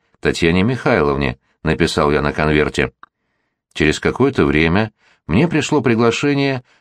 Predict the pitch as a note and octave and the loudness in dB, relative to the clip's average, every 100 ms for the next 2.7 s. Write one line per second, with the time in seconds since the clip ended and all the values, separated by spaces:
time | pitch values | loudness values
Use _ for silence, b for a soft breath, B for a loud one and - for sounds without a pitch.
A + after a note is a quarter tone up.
0 | _ F#2 B2 B2 D3 B2 B2+ A#2+ C#3 G2+ | _ 0 0 2 0 2 0 0 0 0
1 | C#2 B1 - _ _ _ _ _ - C2 | -2 -4 -10 _ _ _ _ _ -6 -2
2 | D#2 D2 C2+ D#2 D#2 D#2 C#2 | -2 -2 -2 0 0 -2 -4